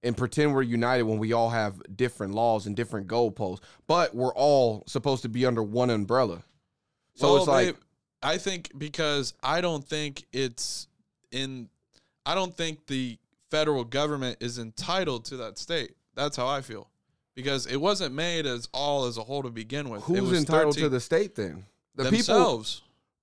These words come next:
Speaker 1: But
Speaker 2: They have their own state capital. They live in those lines. Those lines were created, you know, white people love lines. I don't know. But they made those
Speaker 1: <laughs>
Speaker 2: lines there when they got there.
Speaker 1: <laughs>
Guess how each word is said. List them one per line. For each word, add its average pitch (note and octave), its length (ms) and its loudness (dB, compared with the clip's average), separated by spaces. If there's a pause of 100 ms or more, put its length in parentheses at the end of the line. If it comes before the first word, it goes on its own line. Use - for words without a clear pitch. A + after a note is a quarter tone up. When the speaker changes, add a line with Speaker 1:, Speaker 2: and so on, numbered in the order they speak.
(100)
Speaker 1:
But D#3 160 4
Speaker 2:
They F3 240 2
have E3+ 280 0
their D3+ 120 2
own D3 140 -2
state D3 260 -2
capital. D3 680 -4
They D3 280 0
live D#3 240 4
in C#3 100 -2
those C3 320 -4
lines. A#2 640 -4
Those D3+ 240 -4
lines E3 260 -2
were D3 140 -4
created, B2 680 -8 (500)
you C3 100 -4
know, B2+ 320 -2 (340)
white C#3 200 0
people C#3+ 260 -4
love C#3 180 2
lines. B2 280 -2
I A#2+ 100 0
don't B2+ 120 -4
know. A#2+ 160 -4
But A2+ 220 -4 (280)
they D#3 180 4
made F#3+ 260 4
those F3 260 4
Speaker 1:
<laughs> - 20 2
Speaker 2:
lines E3+ 320 2
there E3 220 4
when C#3+ 140 0
they C3+ 120 -2
got D#3+ 320 0
there. G#2 260 -4
Speaker 1:
<laughs> - 40 -20